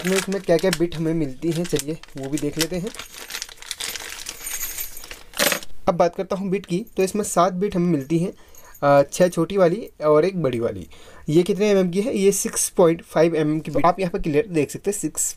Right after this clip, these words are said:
पॉइंट फ़ाइव एमएम की। इनमें भी लिखा है या फिर नहीं, नहीं लिखा हुआ है। अ, ये something one point five से टू, अ, टू एमएम तक की यहाँ पर bit है, अ, अंदाजे से।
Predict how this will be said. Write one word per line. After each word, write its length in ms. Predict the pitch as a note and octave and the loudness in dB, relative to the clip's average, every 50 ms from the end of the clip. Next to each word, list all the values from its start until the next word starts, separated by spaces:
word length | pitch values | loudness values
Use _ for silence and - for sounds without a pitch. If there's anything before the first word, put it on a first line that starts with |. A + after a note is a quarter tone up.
| - - | -4 0
पॉइंट 220 | D3 C#3+ D3 D3 - | 2 2 2 0 -2
फ़ाइव 240 | - - C3+ C3 - | -2 -2 -2 0 0
एमएम 360 | C#3+ C3 B2 - A#2+ A#2+ B2+ | -2 -2 -2 -2 -4 -4 -6
की। 140 | - - - | -8 -6 0
इनमें 280 | - D#3+ D#3+ E3 E3+ E3+ | 4 6 6 8 6 6
भी 100 | E3+ G3+ | 4 2
लिखा 280 | F3+ D3+ D3 - E3+ | 0 0 0 2 2
है 220 | F3 E3+ G3 G3+ G3+ | 4 4 4 4 6
या 180 | F#3+ D#3 D3+ | 6 6 4
फिर 160 | C#3 - F3+ E3+ | 4 2 0 0
नहीं, 200 | E3+ F3 G3+ F#3+ | 0 0 0 0
नहीं 320 | F3+ F3 F3+ F#3+ G#3 A3 | 2 2 4 4 4 4
लिखा 160 | G3 E3+ E3 | 4 4 4
हुआ 120 | D#3 D#3+ F#3+ | 4 4 2
है। 60 | - | -2
अ, 560 | - B3 G3 F3 E3 D#3 D#3+ D#3 D#3 D#3 D#3 | -4 -2 2 4 6 8 8 8 8 8 8
ये 180 | D#3 D#3+ E3+ F#3+ | 8 6 4 2
something 500 | F#3 - F#3+ G3 F#3 A3 G#3+ G#3+ F#3+ D#3 | 2 0 -2 -2 0 -2 0 0 2 4
one 260 | D#3+ E3+ F#3 G3+ G#3 | 4 4 4 2 0
point 460 | G3+ - - F#3 F3 F3+ F#3+ G3+ G3 A3 | -4 -4 0 2 4 4 4 2 -2 -6
five 380 | - - - D3 D3+ D#3+ E3 - - - - - - - - - - - - - _ | -2 2 2 4 4 4 0 -4 -12 -20 -20 -20 -20 -20 -20 -20 -20 -20 -20 -20 _
से 380 | - - - F3 E3+ F#3+ A3+ - - - - - - | -6 0 4 6 6 6 4 2 -2 -14 -20 -8 -2
टू, 400 | - F#3 F#3 F#3 F#3+ G3 G3+ G3+ | 0 2 4 4 4 4 4 2
अ, 480 | - - - E3+ D#3+ D3 C#3+ C#3+ C#3 C3+ C3 - - | 2 2 4 4 6 6 6 6 4 4 2 -2 0
टू 140 | A3+ A#3 A#3 | 4 6 6
एमएम 280 | G#3+ F#3 F3 F3 F3+ | 6 4 2 -2 -2
तक 200 | F3 E3+ E3 D#3+ | 0 0 0 0
की 120 | - - F#3 | -2 -4 -4
यहाँ 140 | E3+ D3+ D#3+ | -4 -4 -4
पर 80 | F3 | -4
bit 240 | D#3+ C3+ D3 C#3+ - | -2 -2 -2 -2 -2
है, 80 | D3 E3+ | -4 -6
अ, 1000 | - - - - - - - - - - - - C3+ C3+ C3 C3 C3 C3 C3 - | -8 -8 -18 -20 -20 -20 -20 -20 -20 -20 -6 0 2 4 6 6 6 6 4 4
अंदाजे 340 | D3+ D3 C#3+ C#3 B2+ B2 B2 | 4 4 6 4 4 2 -4
से। 200 | A2 B2 A#2+ A#2+ | -8 -8 -10 -10